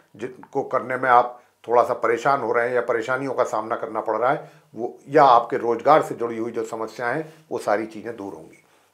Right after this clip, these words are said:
आगे बात करेंगे कर्क राशि के जो हमारे मित्र हैं, जिनका कैंसर साइन बनता है। आपके केस में प्रिय साथियों बताना चाहेंगे कि <clears throat> आपके लिए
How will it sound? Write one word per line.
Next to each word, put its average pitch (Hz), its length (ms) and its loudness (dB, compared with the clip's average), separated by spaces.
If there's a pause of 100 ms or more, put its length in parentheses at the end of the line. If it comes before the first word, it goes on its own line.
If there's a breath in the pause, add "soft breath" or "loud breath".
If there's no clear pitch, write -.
आगे 117 220 2
बात 117 260 2
करेंगे 123 280 -4
कर्क 110 260 -4
राशि 98 280 -2
के 104 100 -12
जो 98 140 -6
हमारे 95 260 -6
मित्र 98 260 -14
हैं, 139 140 -14 (420 soft breath)
जिनका 113 300 -2
कैंसर 117 460 0
साइन 85 300 -6
बनता 82 260 -10
है। - 160 -16 (400 soft breath)
आपके 135 360 6
केस 135 300 -4
में 135 180 -8
प्रिय 123 220 -4
साथियों 117 380 -6
बताना 113 300 -4
चाहेंगे 98 440 -8 (380 soft breath)
कि 139 120 6 (220)
<clears throat> - 480 0 (1500 soft breath)
आपके 196 400 12
लिए 131 300 -2